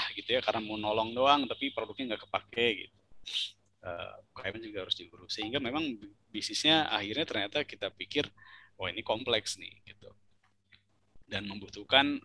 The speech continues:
orang-orang, eh, profesional yang full time sebetulnya. Nggak bisa, eh, eh, jadi ekspektasinya beda. Jadi ketika saya diajak masuk Borongdong adalah, eh,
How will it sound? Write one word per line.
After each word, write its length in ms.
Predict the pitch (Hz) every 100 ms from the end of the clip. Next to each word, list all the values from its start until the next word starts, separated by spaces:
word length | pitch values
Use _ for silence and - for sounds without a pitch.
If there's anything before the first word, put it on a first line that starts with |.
| -
orang-orang, 680 | 104 107 110 101 117 135 131
eh, 360 | - 101 101 95
profesional 560 | - 95 98 - 139 143
yang 160 | 107 104 101 -
full 260 | - 143 160
time 320 | 123 117 135
sebetulnya. 720 | - 95 - 90 90 87 82 - _ - - - -
Nggak 140 | 95
bisa, 400 | 98 - 101 101 - _ _ - - - -
eh, 300 | 92 92 92
eh, 480 | - _ 104 98 104 -
jadi 320 | 131 151 120
ekspektasinya 580 | 123 - 131 131 113 160
beda. 320 | 135 123 107 90
Jadi 100 | 101
ketika 320 | - 117 - 104
saya 240 | 101 101
diajak 480 | 95 92 92 90 - -
masuk 260 | 92 - -
Borongdong 420 | 92 90 95 117 101
adalah, 340 | 90 90 113 - - - - - -
eh, 480 | 95 92 90 87